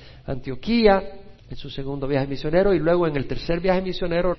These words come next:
se regresa visitando varias iglesias en lo que es Turquía ahora, la parte oriental de Turquía, y luego llegó a Éfeso,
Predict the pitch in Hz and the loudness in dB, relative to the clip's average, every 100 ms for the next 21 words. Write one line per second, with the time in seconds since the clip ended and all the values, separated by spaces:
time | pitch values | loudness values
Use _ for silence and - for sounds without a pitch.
0 | - - 139 135 139 180 190 190 160 - | -6 -2 2 4 4 4 4 2 0 -4
1 | - 160 156 147 135 147 160 - 143 147 | -6 -2 -2 -2 0 0 0 -2 0 0
2 | 147 151 135 127 139 143 - 139 131 - | 0 -2 -2 -6 -4 -6 -6 -10 -10 -10
3 | 147 160 160 156 - 127 143 190 190 131 | -6 -2 -2 -2 -6 -6 -6 -4 -2 -2
4 | - 135 - - 62 64 65 151 135 135 | -2 -6 -4 -6 -6 -8 -8 -4 -4 -6
5 | - 135 - 151 165 175 - - - 156 | -10 -14 -12 -8 -6 -6 -10 -20 -6 -2
6 | 151 160 175 147 139 131 131 143 - 139 | 2 2 0 -2 -2 0 2 0 -2 -10
7 | - 147 | -10 -12